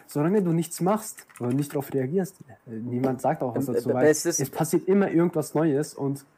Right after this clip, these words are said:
Speaker 2: Ja, be-, bestes
Speaker 1: Menschen
Speaker 2: Beispiel
Speaker 1: haben halt
Speaker 2: ist
Speaker 1: diese Fähigkeit, sich nur auf eine Sache zu konzentrieren. Ich weiß
Speaker 2: Äh,
Speaker 1: nicht.
Speaker 2: ja, ja. Ähm, du musst bedenken, uns-, unser System ist ja auch so gesteuert, dass das alles ja theoretisch nach einer gewissen Zeit einfach,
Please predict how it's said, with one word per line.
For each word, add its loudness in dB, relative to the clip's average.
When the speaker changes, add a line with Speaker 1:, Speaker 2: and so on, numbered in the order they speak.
Speaker 2:
Ja, -4
be-, 2
bestes 2
Speaker 1:
Menschen 8
Speaker 2:
Beispiel 2
Speaker 1:
haben 2
halt 8
Speaker 2:
ist -2
Speaker 1:
diese 0
Fähigkeit, 0
sich -4
nur -2
auf -4
eine 0
Sache -2
zu -10
konzentrieren. -6
Ich -14
weiß 0
Speaker 2:
Äh, -2
Speaker 1:
nicht. -10
Speaker 2:
ja, 2
ja. 4
Ähm, 4
du -4
musst 0
bedenken, 4
uns-, -4
unser -2
System -4
ist -6
ja 2
auch 0
so -8
gesteuert, -2
dass -6
das -6
alles -2
ja 0
theoretisch -6
nach -8
einer -8
gewissen -8
Zeit -6
einfach, -4